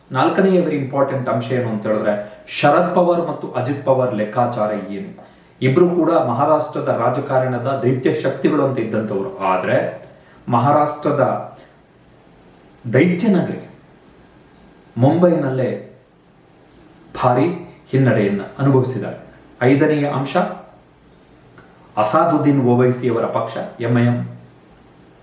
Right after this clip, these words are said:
ಮಹಾರಾಷ್ಟ್ರದ ರಾಜಧಾನಿಯಲ್ಲಿ ತನ್ನ ಅಸ್ತಿತ್ವವನ್ನ ಮತ್ತಷ್ಟು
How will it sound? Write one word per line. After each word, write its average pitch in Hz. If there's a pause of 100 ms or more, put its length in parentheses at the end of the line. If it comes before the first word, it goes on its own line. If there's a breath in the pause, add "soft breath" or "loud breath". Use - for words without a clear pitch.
(340)
ಮಹಾರಾಷ್ಟ್ರದ 135
ರಾಜಧಾನಿಯಲ್ಲಿ 123 (360)
ತನ್ನ 123 (540 loud breath)
ಅಸ್ತಿತ್ವವನ್ನ 131
ಮತ್ತಷ್ಟು 120